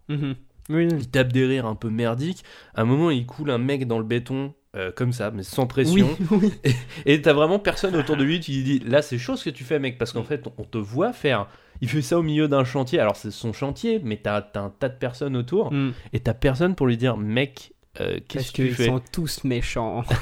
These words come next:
Speaker 1: <laughs> Même l'ouvrier, il est méchant.
Speaker 2: Mm.
Speaker 1: Euh.
Speaker 2: D'ailleurs, ce décor, euh, de Baptiste qu'on retrouvera plus tard dans le film, enfin de Baptiste, ça veut rien dire,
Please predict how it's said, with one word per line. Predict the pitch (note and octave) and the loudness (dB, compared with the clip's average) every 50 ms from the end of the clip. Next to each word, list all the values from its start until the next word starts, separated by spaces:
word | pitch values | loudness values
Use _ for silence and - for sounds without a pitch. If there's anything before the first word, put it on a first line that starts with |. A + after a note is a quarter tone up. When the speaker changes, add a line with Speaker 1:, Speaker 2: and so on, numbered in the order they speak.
| - C#3 B2 - - - - | 0 -2 -2 -2 -2 4 6
Speaker 1:
<laughs> | G3 E3 C#3+ B2+ D3+ B2+ - D#3 E3 D#3+ D3+ - | 6 6 8 6 4 4 4 0 -6 -10 -8 -4
Même | - B2 C3 C#3+ | -4 -2 0 0
l'ouvrier, | C#3 C#3 C3 B2+ B2 B2 B2 A#2+ B2+ C3+ C#3+ C3 | 0 0 0 0 0 0 2 2 2 0 0 -2
il | G#2+ | -2
est | F#2+ F#2+ | -4 -4
méchant. | G2 G2 G2 G2+ - - A2 A2+ B2 | -4 -4 -6 -6 -6 -6 -4 -4 -4
Speaker 2:
Mm. | A#2 G#2 F#2 G2 G2 - | -4 -6 -6 -8 -10 -10
Speaker 1:
Euh. | - - - B2 - _ - - - - | -12 -12 -12 -14 -16 _ -20 -20 -14 -6
Speaker 2:
D'ailleurs, | - C#3+ D#3+ F#3+ - | -2 0 0 0 0
ce | - - C#3+ | 0 0 0
décor, | C3 C3 C3+ B2+ - E3+ E3 D#3+ D3+ C#3+ | 0 0 -2 0 2 2 4 4 4 2
euh, | C3 B2+ C3 | 2 2 0
de | C3 C3 B2+ C3 B2+ B2+ B2+ B2+ B2+ B2+ B2+ B2+ B2+ B2+ B2+ B2+ B2 B2+ | 0 -2 -2 0 0 0 0 0 0 0 0 -2 -2 -2 -2 -4 -6 -6
Baptiste | C3 B2+ B2+ B2+ B2 - D3+ C#3+ - - | -4 -4 -4 -4 -6 -8 -10 -10 -10 -8
qu'on | - C3 B2 | -8 -4 -4
retrouvera | A#2+ A#2 - - A#2+ A#2+ A#2+ A#2+ | -4 -4 -4 -6 -4 -2 -2 -2
plus | - - B2 A#2+ | -4 -6 -6 -4
tard | - B2 A#2+ B2 B2 A#2+ | -2 -2 -2 -2 -2 -4
dans | A#2 A2+ A#2+ B2 A#2 | -4 -6 -8 -8 -8
le | A2+ - | -10 -8
film, | - C#3+ C3+ B2 | -10 -10 -10 -10
enfin | B2+ - A#2 A2+ | -8 -6 -6 -4
de | A2 A2 | -4 -6
Baptiste, | A2 A2+ A2+ - - - B2 - - - - _ | -6 -6 -8 -8 -10 -10 -12 -12 -14 -18 -18 _
ça | - A2+ | -8 -8
veut | A2+ | -6
rien | A#2 A#2 | -6 -4
dire, | A#2+ A#2 A#2 | -4 -4 -6